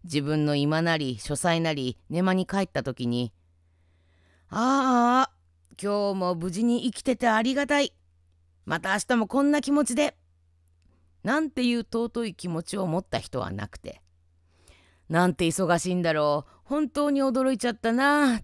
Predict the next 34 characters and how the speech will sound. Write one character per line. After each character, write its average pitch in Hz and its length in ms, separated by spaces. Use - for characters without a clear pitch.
チ 285 140
ェ」 285 260
と 254 140
言 220 140
っ - 20
て、 196 260
寝 143 100
床 151 320
に 123 120
入 165 180
っ 170 40
て 160 180
も 135 140
お 185 80
ち 196 140
お 165 80
ち 143 120
寝 151 160
ら 185 100
れ 214 100
な 233 160
い 214 80
で、 156 220
あ 147 240
あ 135 40
も 120 180
こ 214 280
う - 20
も、 156 400
あ 160 140
れ 175 140
を 175 120
こ 226 380
う、 - 40